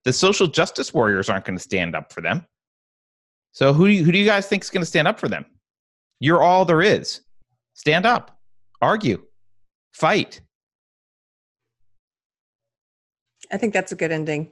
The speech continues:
Speaker 2: especially we're going into July fourth. So.
Speaker 1: Oh, yeah.
Speaker 2: Yeah.
Speaker 1: Happy day before Independence Day.
Speaker 2: Happy day before Independence Day. Uh, should we tell them anything about tomorrow? No, I, I'm,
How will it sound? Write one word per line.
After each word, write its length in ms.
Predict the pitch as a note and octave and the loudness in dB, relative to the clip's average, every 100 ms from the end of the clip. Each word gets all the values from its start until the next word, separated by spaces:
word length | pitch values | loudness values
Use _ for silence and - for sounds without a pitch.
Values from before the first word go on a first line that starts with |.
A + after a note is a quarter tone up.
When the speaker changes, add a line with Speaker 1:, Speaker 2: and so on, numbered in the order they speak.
| - | -10
Speaker 2:
especially 600 | F#3+ - G#3 G3+ E3 E3+ - - - | -6 -4 -4 -4 -6 -8 -20 -20 -12
we're 80 | F3 | -2
going 260 | F#3+ F#3 F3 | 0 0 -2
into 220 | F3+ F3 | -4 -6
July 400 | D#3+ E3 D#3 D#3 | -4 -2 -2 -4
fourth. 460 | - D3 D#3+ - _ _ _ _ _ _ _ - | -6 -10 -10 -18 _ _ _ _ _ _ _ -16
So. 380 | - D#3+ D3+ - _ _ _ _ _ _ _ - | -10 -8 -8 -12 _ _ _ _ _ _ _ -4
Speaker 1:
Oh, 120 | - G#3+ | 0 2
yeah. 300 | A3+ G3 - _ _ - _ | 2 0 -4 _ _ -20 _
Speaker 2:
Yeah. 260 | A#3+ G3+ F3 _ - _ _ _ - | -4 -4 -6 _ -20 _ _ _ -6
Speaker 1:
Happy 220 | C#3 D#3 | 0 2
day 160 | D3+ | 2
before 320 | D3 C#3 D3 C#3+ | 0 0 0 2
Independence 520 | C3+ C#3 G2+ E2 - | 0 -2 -2 -4 -10
Day. 180 | - - - | -18 -20 -16
Speaker 2:
Happy 280 | A#3+ A3 | -12 -4
day 140 | A3+ G3 | -2 -2
before 300 | G#3 - G3+ | -2 -6 -4
Independence 500 | G#3 A#3 A#3+ A3+ - | -2 -4 -4 -6 -4
Day. 360 | D3+ D3+ - _ _ - - - | -6 -6 -8 _ _ -20 -20 -6
Uh, 260 | A#3 G#3+ G3+ | 0 0 0
should 160 | - | -2
we 120 | A#3+ G#3+ | -2 -4
tell 360 | - G3 A#3 | -6 -4 -2
them 120 | A#3 | 0
anything 320 | G#3+ G#3+ A3 G#3 | 0 0 0 0
about 180 | E3+ - | -2 -2
tomorrow? 540 | F#3+ F#3 G3 G3+ G3 | -2 0 0 0 0
No, 280 | F3 E3 E3 | -2 -2 -2
I, 200 | F3 F#3 - | 0 0 2
I'm, 320 | G#3 G#3 G3+ | 2 2 -2